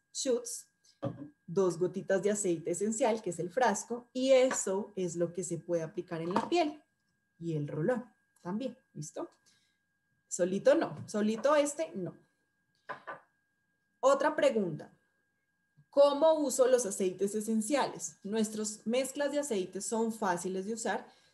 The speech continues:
Se pueden usar de varias formas. Para experimentar los beneficios,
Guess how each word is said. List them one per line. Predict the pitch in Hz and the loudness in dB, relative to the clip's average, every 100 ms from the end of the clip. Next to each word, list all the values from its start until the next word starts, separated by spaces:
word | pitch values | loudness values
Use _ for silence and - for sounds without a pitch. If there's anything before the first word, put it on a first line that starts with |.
| _ | _
Se | - 233 | 0 2
pueden | 226 220 214 | 4 4 4
usar | 240 196 175 | 0 0 0
de | 180 | 0
varias | 175 175 180 - | 0 0 -2 -2
formas. | 311 339 294 160 - - | 2 2 2 -4 -8 -4
Para | 208 202 | -2 -2
experimentar | - 190 196 196 185 185 | -4 -4 -2 -2 -2 -2
los | 220 | -2
beneficios, | 233 277 247 240 196 - 196 - | -2 -4 -4 -4 -6 -4 -6 -6